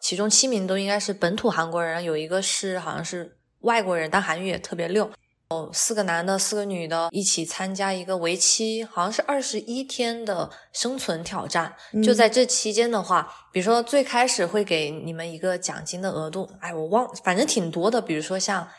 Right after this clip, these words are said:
Speaker 1: 一千万人民币算过来。
Speaker 2: 啊，这么多。
Speaker 1: 打个比方，应该就差不多是一个很高的数字，但是需要，
Speaker 2: 嗯。
Speaker 1: 呃，生存者最后评分这个样子。
Speaker 2: 嗯。
Speaker 1: 他们在进去的时候，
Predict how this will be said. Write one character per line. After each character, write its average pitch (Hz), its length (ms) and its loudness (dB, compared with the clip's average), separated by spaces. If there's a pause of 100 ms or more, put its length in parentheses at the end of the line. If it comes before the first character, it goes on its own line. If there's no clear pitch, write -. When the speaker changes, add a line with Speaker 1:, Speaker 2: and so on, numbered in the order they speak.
Speaker 1:
一 208 100 -2
千 202 240 4
万 208 220 4
人 165 100 -4
民 185 180 -4
币 202 200 -4
算 180 340 -6
过 247 160 2
来。 277 60 -2
Speaker 2:
啊， 294 440 -4
这 349 140 -6
么 339 140 -2
多。 226 360 0 (300)
Speaker 1:
打 - 160 0
个 247 80 6
比 240 160 2
方， 208 240 2
应 262 100 0
该 320 160 6 (120)
就 285 180 2
差 269 220 6
不 262 60 0
多 233 120 4
是 233 100 0
一 240 60 4
个 233 80 -4
很 202 160 -4
高 170 180 4
的 254 120 4
数 185 200 -4
字， - 220 -8 (200)
但 233 140 6
是 226 140 4
需 220 140 4
要， 233 140 8 (180)
Speaker 2:
嗯。 160 100 -6
Speaker 1:
呃， - 80 -8
生 294 240 2
存 185 300 -2
者 175 180 0
最 220 160 0
后 185 280 0 (120)
评 165 220 -8
分 214 200 2
这 233 140 0
个 190 60 -2
样 165 240 -4
子。 - 180 -8 (200)
Speaker 2:
嗯。 214 280 0
Speaker 1:
他 214 140 2
们 214 300 2
在 208 280 6 (100)
进 294 220 2
去 220 140 2
的 170 120 0
时 170 140 -2
候， 170 300 2